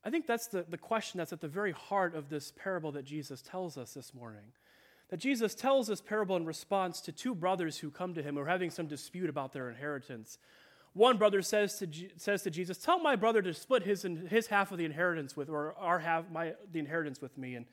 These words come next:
and Jesus says, "Who made me judge and arbiter between the two of you?" And I can't help but think of my mother in this situation,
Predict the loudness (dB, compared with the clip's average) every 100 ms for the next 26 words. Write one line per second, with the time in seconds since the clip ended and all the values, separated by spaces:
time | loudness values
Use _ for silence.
0 | -20 -20 -20 -20 -8 -2 2 2 2 2
1 | 2 2 0 2 0 -2 -6 -6 -4 -4
2 | -4 -6 -2 -2 0 -2 -4 -6 -6 -10
3 | -12 -10 -10 -10 -14 -16 -20 _ _ _
4 | _ _ _ -12 -8 -6 -4 -4 -6 -8
5 | -6 -6 -6 -6 -6 -6 -8 -10 -12 -14
6 | -14 -14 -14 -14 -16 -16